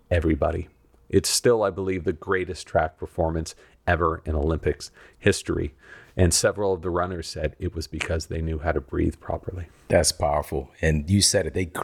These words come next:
Speaker 2: they absolutely dominated. And so much, even in the interviews, post, you know, post winning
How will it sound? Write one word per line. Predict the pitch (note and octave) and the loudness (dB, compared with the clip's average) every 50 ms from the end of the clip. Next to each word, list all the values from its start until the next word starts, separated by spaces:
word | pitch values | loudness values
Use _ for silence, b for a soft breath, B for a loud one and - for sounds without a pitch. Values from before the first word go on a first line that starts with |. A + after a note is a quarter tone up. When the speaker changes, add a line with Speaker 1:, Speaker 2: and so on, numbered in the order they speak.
| - | -6
Speaker 2:
they | G2 G2 F#2+ | -4 -2 -2
absolutely | F#2+ F#2+ - - G2 F#2 F#2 F2 E2+ D#2 | 0 0 0 0 0 0 2 0 -2 -2
dominated. | D2 - F#2 F2+ F#2+ G2 E2+ D#2+ D#2+ D2 C#2 C2+ C2 C2 - B B B B B B B B - | 0 2 2 2 2 0 0 -2 -2 -2 -4 -4 -6 -8 -10 B B B B B B B B 0
And | F#2+ F#2 F2 E2+ E2+ E2+ E2 E2 E2 D#2+ D#2 D2 - - - | 2 4 4 4 2 0 0 0 0 0 -2 -2 -4 -4 0
so | - - - G#2 G2+ G2+ | 0 2 2 2 2 2
much, | G2+ G2+ F#2+ F2+ - - - - | 2 0 0 0 -2 -2 -2 0
even | B2+ C3+ C#3+ C#3 | 0 0 0 -2
in | A#2+ A#2+ - A#2+ A#2 | -2 -4 -4 -2 0
the | A#2+ A#2 G#2+ | 0 0 2
interviews, | B2 C#3+ D3 B2 G#2+ G2 E2+ D#2 D2 - | 2 0 0 0 0 -2 -2 0 -2 -2
post, | - - G#2+ G#2+ - - - - _ - | 0 0 0 0 0 -4 -8 -12 _ -12
you | G2 F#2+ | -10 -8
know, | E2+ D#2 D#2 | -6 -6 -6
post | - - - G#2 G2 F#2+ - | -8 -2 0 0 0 0 0
winning | G2 G#2 G2+ G2+ G2 G2 G2 F#2+ G2 | 0 0 2 2 2 0 0 -2 -6